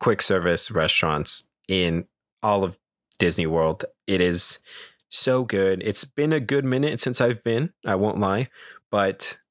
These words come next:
the most recent time that I did go, I still enjoyed the, the food there. It was just so, so good. The chicken is,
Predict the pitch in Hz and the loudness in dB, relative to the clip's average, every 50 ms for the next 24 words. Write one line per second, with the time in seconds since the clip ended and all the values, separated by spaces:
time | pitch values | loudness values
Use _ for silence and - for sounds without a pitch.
0 | _ _ _ - 113 107 101 101 107 123 139 - - 110 120 120 - 113 98 - | _ _ _ -4 -2 -2 0 2 0 0 0 -2 -2 0 0 2 2 0 0 0
1 | 110 98 95 90 87 85 85 85 92 85 82 - 85 82 80 82 - 78 82 85 | 0 0 0 0 0 0 0 -2 -2 -4 -4 -2 0 0 0 0 0 0 -2 0
2 | 85 - - - - - 95 98 90 - - 92 87 85 82 - 85 82 80 78 | 0 0 0 0 0 0 2 2 0 0 -2 -2 -2 -2 0 0 0 0 0 0
3 | 80 78 - - _ - - _ _ _ _ _ _ _ _ _ _ _ _ - | 0 -2 -4 -8 _ -20 -20 _ _ _ _ _ _ _ _ _ _ _ _ -10
4 | - 87 - 95 87 82 80 80 - - - 95 98 85 - - 120 123 127 110 | -4 0 0 2 2 2 2 0 -2 -4 -4 -2 -2 -2 0 0 0 0 0 0
5 | - 80 67 67 - 87 87 87 - 87 - - - - _ _ _ _ _ _ | -2 -4 -4 -2 -2 0 0 2 2 2 2 2 2 0 _ _ _ _ _ _
6 | _ _ - - - - - 147 143 139 131 - - - - 117 104 90 80 80 | _ _ -2 0 2 2 4 2 2 2 0 0 0 0 2 2 2 2 0 -2
7 | 76 73 85 - - - 131 120 - - 123 117 113 107 - - 98 90 90 - | -2 -2 -2 0 0 2 0 0 0 0 0 0 -2 -4 -4 -2 -2 0 2 2
8 | - - - | 2 2 0